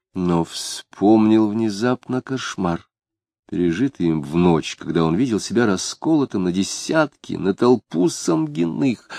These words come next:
Очень, очень неприятные воспоминания. Вечером он выехал в Дрезден, и там долго сидел против Мадонны, соображая, что мог бы сказать о ней Клим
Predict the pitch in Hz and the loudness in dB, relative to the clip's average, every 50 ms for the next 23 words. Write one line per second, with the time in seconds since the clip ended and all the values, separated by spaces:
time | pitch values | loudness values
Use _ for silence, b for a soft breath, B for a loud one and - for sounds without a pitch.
0 | B B - 92 87 - - - 78 73 - _ b b b b b - 82 82 | B B 4 4 4 4 0 -6 -6 -8 -8 _ b b b b b 0 0 0
1 | - - - 82 82 82 _ _ _ - - 82 - - 80 80 80 80 80 _ | 0 -2 -6 -8 -10 -10 _ _ _ -6 -4 -4 -4 -2 0 0 0 0 -2 _
2 | - 82 82 82 80 80 - - - 82 85 82 82 82 80 92 98 _ _ _ | -10 -12 -10 -10 -10 -12 -12 -12 -10 -10 -8 -8 -8 -10 -12 -14 -18 _ _ _
3 | _ _ _ _ _ _ _ _ _ _ _ _ _ _ _ _ _ _ _ _ | _ _ _ _ _ _ _ _ _ _ _ _ _ _ _ _ _ _ _ _
4 | _ _ _ _ _ _ _ _ _ _ _ _ _ _ _ _ _ _ _ _ | _ _ _ _ _ _ _ _ _ _ _ _ _ _ _ _ _ _ _ _
5 | _ _ _ _ _ - 113 160 220 247 226 - - - 220 208 208 208 208 208 | _ _ _ _ _ 2 4 6 6 6 6 4 2 2 4 4 4 4 2 0
6 | - _ _ _ _ _ _ _ _ _ _ _ _ _ _ - 156 196 220 180 | -4 _ _ _ _ _ _ _ _ _ _ _ _ _ _ 4 6 6 8 8
7 | 147 190 202 170 - 185 170 147 113 110 107 98 87 78 73 76 85 82 85 _ | 8 8 8 8 6 6 6 6 6 8 8 8 8 6 2 -2 -4 -6 -6 _
8 | _ _ _ _ _ _ _ _ _ _ _ _ _ _ _ _ - - 127 120 | _ _ _ _ _ _ _ _ _ _ _ _ _ _ _ _ 2 2 4 6
9 | 208 214 202 156 143 180 180 160 135 - - 113 143 147 127 - 143 131 143 143 | 8 8 8 8 8 8 8 8 6 6 6 6 6 6 6 4 4 4 4 2
10 | - - 147 139 117 95 104 101 101 98 95 98 101 104 101 - - 92 82 80 | 2 2 2 4 6 8 8 10 10 10 8 6 4 0 -2 -2 0 0 2 4
11 | 85 80 80 85 85 80 - - - - 104 110 123 135 143 151 160 165 156 156 | 4 4 4 4 4 4 2 2 4 6 8 8 8 8 6 6 4 2 2 2
12 | 165 180 165 - - - 170 156 160 156 135 - 131 127 117 113 104 95 - - | 2 2 2 0 -2 -4 -2 -2 -2 -4 -4 -4 -4 -2 0 0 0 0 0 0
13 | - 87 85 90 95 98 107 117 131 139 143 | 2 4 6 6 6 6 4 4 0 -2 -6